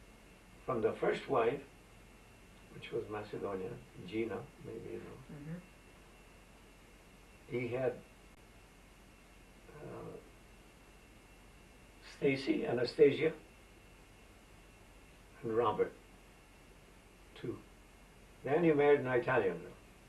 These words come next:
Speaker 1: She divorced Gina. And with, uh, the Italian, he has a son, Christopher, and twins.
Speaker 2: Isn't that nice?
Speaker 1: Twins. Uh, Jonathan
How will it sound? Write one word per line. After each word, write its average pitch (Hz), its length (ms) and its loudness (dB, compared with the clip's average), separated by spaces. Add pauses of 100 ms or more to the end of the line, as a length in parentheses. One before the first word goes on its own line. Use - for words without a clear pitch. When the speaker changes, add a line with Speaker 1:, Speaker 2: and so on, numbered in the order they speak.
(180)
Speaker 1:
She - 140 -16
divorced 113 380 -2
Gina. 95 220 -6 (1120)
And 117 160 -2
with, 175 140 0 (280)
uh, - 100 -6
the 120 120 -2
Italian, 113 540 -2 (160)
he 120 60 -4
has 113 120 -4
a 107 100 -2 (720)
son, 120 300 0
Christopher, 156 640 4 (840)
and 120 200 0
twins. - 400 0 (2000)
Speaker 2:
Isn't 214 140 -10
that 147 220 -12
nice? 131 120 -12 (920)
Speaker 1:
Twins. 117 280 -4 (720)
Uh, - 40 -16 (920)
Jonathan - 480 2